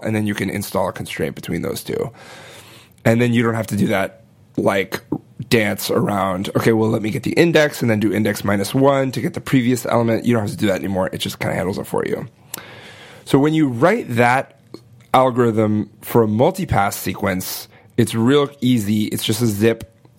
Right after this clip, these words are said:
um, and it's, like, a one-line thing. So it's really easy to write it for mul-, for a multipass sequence. But because not all sequences are multipass,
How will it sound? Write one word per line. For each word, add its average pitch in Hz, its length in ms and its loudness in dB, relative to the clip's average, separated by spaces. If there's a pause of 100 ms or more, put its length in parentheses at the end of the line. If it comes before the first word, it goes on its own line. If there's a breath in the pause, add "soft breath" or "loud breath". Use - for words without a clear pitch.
(100)
um, 104 560 0
and 107 360 0
it's, 107 200 0
like, 107 100 2
a 110 60 2
one-line 98 720 -2
thing. 73 480 -4 (300 loud breath)
So - 180 2
it's 113 140 -2
really 165 180 4
easy 143 240 0
to 117 80 4
write 107 160 2
it 107 80 -6
for 104 80 -6
mul-, 101 560 -4
for 117 160 2
a 113 40 0
multipass 104 500 -2
sequence. - 460 -8 (340 loud breath)
But 120 100 2
because 156 280 2
not 135 260 2
all 123 160 0
sequences 113 500 -4
are 107 80 -2
multipass, 113 760 -2